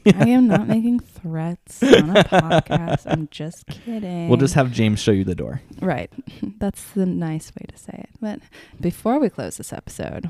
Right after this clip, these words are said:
Speaker 1: we wanted to personally invite you to join the Haute History Entourage.
Speaker 2: Mm-hmm.
Speaker 1: You can start by following us on any and all of your favorite places where podcasts are found. And this will keep you in the know of our latest episode releases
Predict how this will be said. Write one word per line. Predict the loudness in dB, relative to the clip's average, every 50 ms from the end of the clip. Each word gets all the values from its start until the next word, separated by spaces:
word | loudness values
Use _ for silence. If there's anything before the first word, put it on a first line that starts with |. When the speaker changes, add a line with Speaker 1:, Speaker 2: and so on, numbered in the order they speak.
| -10 -4
Speaker 1:
we | -2 0
wanted | 0 0 0 -2 -2 -2 -4 -6
to | -6 -10 -10
personally | -10 -12 -14 -6 -4 -4 -4 -4 -4 -2 -2 0 0 0 0
invite | 0 -2 -2 -2 -4 -6 -6 -6
you | -4 -4 -4 -4
to | -4 -4 -6
join | -6 -4 -4 -4 -4 -4 -4 -6 -6 -4
the | -4 -4
Haute | -4 -2 -2 -2 -2 -2 -4
History | -6 -6 -6 -6 -6 -6 -4 -4 -2 -2 -2 -4 -6 -6
Entourage. | -6 -4 -4 -4 -4 -4 -6 -6 -6 -6 -6 -6 -2 0 0 0 0 0 -4
Speaker 2:
Mm-hmm. | -2 -2 -2 -2 -4 -6 -10 -12 -16 _ -20 -20 -20 -20 -20 -20 -20 -12 _ -4
Speaker 1:
You | -2
can | 0 0 -2
start | -2 -4 -4 -4 -4 -4 -4
by | -6 -8 -8
following | -8 -8 -8 -8 -6 -6 -6 -6 -6 -6 -6
us | -8 -10 -12 -12
on | -14 -14 -14 _
any | -12 -10 -10 -8 -6 -6 -6 -6
and | -6 -6 -6
all | -6 -6 -6 -6 -6
of | -6
your | -8 -8 -10
favorite | _ -10 -10 -10 -10 -8 -10 -12 -14 -14
places | -12 -12 -10 -10 -10 -10 -12 -14 -12 -10
where | -12 -12
podcasts | -12 -12 -12 -12 -12 -12 -12 -12 -10 -10 -10 -12 -10 -10
are | -12 -12
found. | -12 _ -12 -12 -10 -10 -10 -8 -6 -4 -4 -6 -6 _ _ -20 -20 -20 -20 -20 _ _ -8
And | -4 -2 0
this | 0 0 -2 -2
will | -4 -6
keep | -6 -4 -6 -6 -4 -6
you | -6 -4
in | -2 -2 0
the | 0
know | 0 0 0 -2 -2 -4 -4 -6 -8 -8
of | -10 -8 -8
our | -6 -6 -4
latest | -6 -4 -4 -4 -4 -4 -4 -6 -8 -8
episode | -12 -14 -12 -12 -14 -12 -10 -10 -10 -10 -8
releases | -10 -10 -8 -8 -10 -10 -10 -10 -8 -6 -6 -4 -2 -4 -4 -6 -10